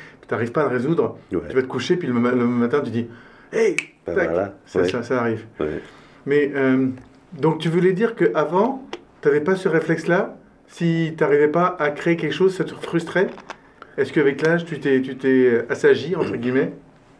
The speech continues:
Speaker 2: Ouais, parce que <clears throat> avant, par exemple, si ça m'arrivait, dépendant de certains environnements, euh, tu es peut-être tenté à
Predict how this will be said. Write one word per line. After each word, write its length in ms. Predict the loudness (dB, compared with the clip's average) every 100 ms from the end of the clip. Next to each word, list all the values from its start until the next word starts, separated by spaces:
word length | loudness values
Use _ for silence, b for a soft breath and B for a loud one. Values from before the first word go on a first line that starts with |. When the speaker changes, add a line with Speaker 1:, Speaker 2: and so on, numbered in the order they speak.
| -20 B B B B B B -2
Speaker 2:
Ouais, 320 | 2 2 0 -12 -2
parce 220 | -2 0
que 540 | 2 4 6 4 2 -2 -6
<clears throat> 680 | -4 -4 -6 -14 -20 -12 -4
avant, 520 | 0 2 2 2 0
par 200 | 0 0
exemple, 320 | 2 0 -4
si 160 | -6 -6
ça 180 | -2 0
m'arrivait, 680 | 0 0 0 2 2 0 -6 -20 _ _ -16 -4
dépendant 580 | -2 0 -2 0 0 0
de 120 | -2
certains 580 | -2 -2 0 0 0 0
environnements, 960 | 0 -2 -2 -2 0 0 0 2 2
euh, 180 | 0 -2 -6 -14 B B B B B B
tu 140 | -2
es 40 | 0
peut-être 440 | 0 0 0 0
tenté 520 | -2 -2 0 4 4
à 600 | 6 4 4 4 2 0